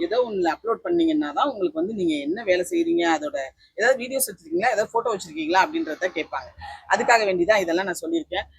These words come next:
அஹ், நம்ம எதுவுமே தெரியல, என்ன பண்றது, வீடியோ எடுக்கணும்,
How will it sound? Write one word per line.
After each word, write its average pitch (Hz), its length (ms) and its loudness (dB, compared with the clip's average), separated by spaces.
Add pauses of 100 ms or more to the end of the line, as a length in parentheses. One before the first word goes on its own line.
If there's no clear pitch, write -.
(260)
அஹ், 160 200 4
நம்ம 143 260 0 (260)
எதுவுமே 220 340 4
தெரியல, 208 360 4 (280)
என்ன 165 160 0
பண்றது, 175 400 -2 (220)
வீடியோ 185 260 2
எடுக்கணும், 175 480 0